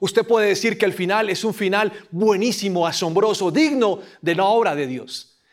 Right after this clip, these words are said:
Pero nos olvidamos que en medio de, de, de todo esto ha pasado por un proceso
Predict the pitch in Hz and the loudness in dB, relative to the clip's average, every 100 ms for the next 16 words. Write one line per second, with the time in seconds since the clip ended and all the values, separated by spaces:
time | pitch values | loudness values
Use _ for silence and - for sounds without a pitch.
0 | - - 214 226 - 226 175 247 285 269 | -8 0 2 2 2 2 4 2 4 0
1 | - 208 196 240 285 285 233 220 190 - | 2 2 4 2 4 4 4 2 0 -10
2 | - 208 202 185 190 240 277 269 254 - | -2 0 0 0 2 4 4 4 4 0
3 | 240 226 233 233 226 214 220 214 208 254 | -2 -2 0 0 0 -2 -2 -2 0 -2
4 | 226 185 | -2 -6